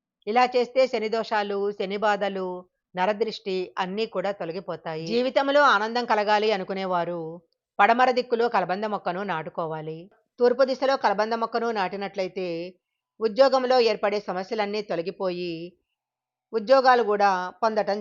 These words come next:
జరుగుతుంది. కలబంద మొక్కను ఆగ్నేయంలో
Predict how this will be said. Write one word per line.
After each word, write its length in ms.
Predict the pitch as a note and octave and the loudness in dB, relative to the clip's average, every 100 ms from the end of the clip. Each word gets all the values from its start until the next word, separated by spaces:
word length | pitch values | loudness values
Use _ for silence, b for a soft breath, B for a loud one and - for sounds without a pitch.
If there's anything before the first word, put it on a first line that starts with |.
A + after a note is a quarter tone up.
| F#3+ | -4
జరుగుతుంది. 520 | E3+ E3+ E3+ E3 E3 E3 _ _ _ _ _ _ _ _ _ _ _ _ - | -4 -8 -8 -8 -8 -10 _ _ _ _ _ _ _ _ _ _ _ _ -4
కలబంద 340 | G3+ G#3 C4 C#4 | 0 2 2 2
మొక్కను 320 | C4+ C4+ C4 C4+ G3 | 2 2 2 4 4
ఆగ్నేయంలో 480 | G3+ A3+ A#3 A3+ | 4 -2 -2 0